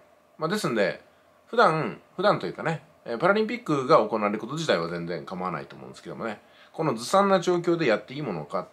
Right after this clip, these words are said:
ていうことは、引き続きお話していこうかと思います。まあ、まずはね、あの、教育的価値があるから、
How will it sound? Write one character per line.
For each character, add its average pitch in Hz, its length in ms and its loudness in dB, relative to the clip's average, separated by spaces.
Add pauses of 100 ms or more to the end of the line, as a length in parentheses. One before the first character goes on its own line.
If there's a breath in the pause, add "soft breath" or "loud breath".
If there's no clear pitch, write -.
て - 80 -12
い - 20 -12
う - 20 -12
こ - 100 -12
と 175 100 0
は、 92 240 2 (140)
引 - 120 -18
き - 160 -14
続 104 140 -10
き 139 180 -8
お 98 80 -2
話 87 220 -6
し - 60 -14
て 92 100 -12
い - 20 -10
こ - 120 -8
う 73 60 -10
か - 60 -18
と - 120 -20
思 60 60 -16
い 57 40 -14
ま 82 100 -12
す。 - 140 -18
ま 185 140 -2
あ、 - 20 0
ま 247 160 4
ず 180 60 4
は 90 120 4
ね、 85 240 -6 (400 loud breath)
あ - 80 -6
の、 101 160 -4
教 233 320 -2
育 - 220 -8
的 - 240 -10
価 220 160 -4
値 - 160 -4
が 120 100 6
あ 101 40 4
る 87 80 -4
か 107 120 -4
ら、 107 300 4